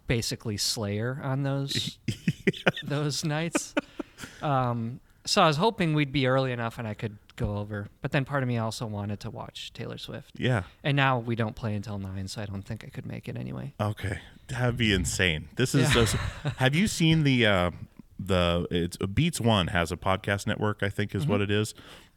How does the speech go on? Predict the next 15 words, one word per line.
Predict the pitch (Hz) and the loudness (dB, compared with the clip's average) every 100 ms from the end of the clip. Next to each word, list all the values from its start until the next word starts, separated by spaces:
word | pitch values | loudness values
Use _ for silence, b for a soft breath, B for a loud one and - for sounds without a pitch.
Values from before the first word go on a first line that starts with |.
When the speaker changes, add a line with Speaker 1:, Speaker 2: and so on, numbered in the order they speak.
| - | 0
Speaker 2:
And | 95 90 | 2 4
Lars | 107 110 110 | 6 6 4
from | - 98 | 0 -2
Metallica | 101 95 - 85 | 0 0 0 0
has | 85 82 | 0 -2
a | |
podcast | - 98 92 87 87 | 0 0 2 -2 -2
Speaker 1:
Mm-hmm. | 220 | -4
Speaker 2:
on | 82 | -6
there. | 85 87 - - _ | -6 -8 -14 -20 _
And | 95 85 80 - | -2 0 0 0
Speaker 1:
I | 151 | 0
haven't | 160 | 0
Speaker 2:
he | 143 | -2
Speaker 1:
listened, | 107 98 | -6 -12